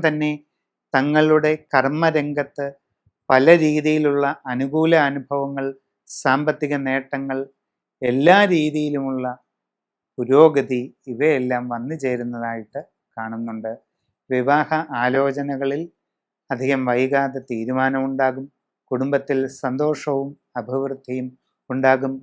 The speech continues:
സന്താനങ്ങളുടെ പുരോഗതിയിൽ കൂടുതൽ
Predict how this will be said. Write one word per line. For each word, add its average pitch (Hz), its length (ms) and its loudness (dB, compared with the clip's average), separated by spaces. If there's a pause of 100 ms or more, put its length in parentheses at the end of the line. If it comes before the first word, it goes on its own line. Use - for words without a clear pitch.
(340)
സന്താനങ്ങളുടെ 135 920 2
പുരോഗതിയിൽ 131 680 2 (600)
കൂടുതൽ 135 400 2